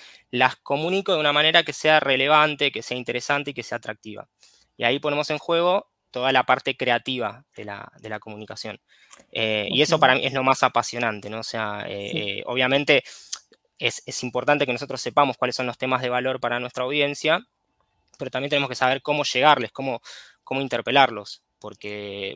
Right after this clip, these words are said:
Speaker 1: básicamente nosotros cuando consumimos contenido en redes sociales, lo consumimos en frío, o sea, nosotros entramos al feed de LinkedIn y nos aparecen un
Speaker 2: Ujú.
Speaker 1: montón de publicaciones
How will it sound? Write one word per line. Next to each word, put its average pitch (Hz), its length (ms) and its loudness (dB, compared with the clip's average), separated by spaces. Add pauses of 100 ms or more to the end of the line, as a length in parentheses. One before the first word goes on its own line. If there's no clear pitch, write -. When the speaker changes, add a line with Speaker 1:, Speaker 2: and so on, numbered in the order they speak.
Speaker 1:
básicamente 127 560 -2
nosotros 131 360 -6
cuando 117 300 -4
consumimos 123 640 -4
contenido 123 440 -2
en 123 60 -4
redes 127 180 -2
sociales, 135 580 0 (540)
lo 117 160 -4
consumimos 123 560 -2
en 113 120 -2
frío, 120 360 2
o 101 40 -8
sea, 107 260 -2
nosotros 123 440 -4
entramos 135 540 2
al 117 240 -2
feed 135 220 -6
de 113 480 2
LinkedIn 143 480 -2
y 131 80 -10
nos 117 160 -6
aparecen 120 360 0
un 127 60 -2
Speaker 2:
Ujú. 120 80 -4
Speaker 1:
montón 135 240 -2
de 143 80 -2
publicaciones 135 800 -2